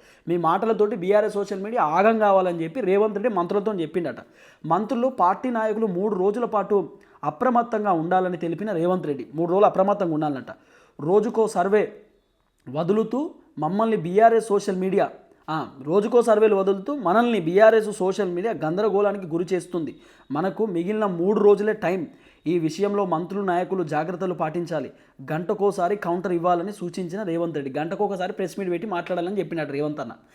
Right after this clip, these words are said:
అందుకే ఇవాళ పొద్దుగ పొద్దుగాలనే పొన్నం ప్రభాకర్ అన్నను వివేక్ వెంకట స్వామి ఇద్దరు ప్రెస్ మీట్ పెట్టినట్టున్నారు. పొద్దు పొద్దుగానే లేచుడుతో ప్రెస్ మీట్ కనబడ్డది.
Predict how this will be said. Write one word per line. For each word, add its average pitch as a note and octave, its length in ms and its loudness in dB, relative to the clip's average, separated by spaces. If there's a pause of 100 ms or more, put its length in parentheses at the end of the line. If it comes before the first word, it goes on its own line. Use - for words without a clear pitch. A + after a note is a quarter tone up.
(220)
అందుకే G#3+ 340 4
ఇవాళ G3+ 180 6
పొద్దుగ F3 280 -2
పొద్దుగాలనే F#3+ 680 0 (520)
పొన్నం F#3 260 0
ప్రభాకర్ F#3+ 440 2
అన్నను F#3 320 -4
వివేక్ G3+ 320 4
వెంకట G3+ 200 0
స్వామి F3+ 260 0
ఇద్దరు D#3+ 180 -2
ప్రెస్ E3+ 220 -4
మీట్ F#3 120 -2
పెట్టినట్టున్నారు. E3 480 -4
పొద్దు F3+ 220 -6
పొద్దుగానే B3 400 0
లేచుడుతో G3+ 400 0
ప్రెస్ A#3+ 340 -2
మీట్ A#3 120 -2
కనబడ్డది. G3 420 -4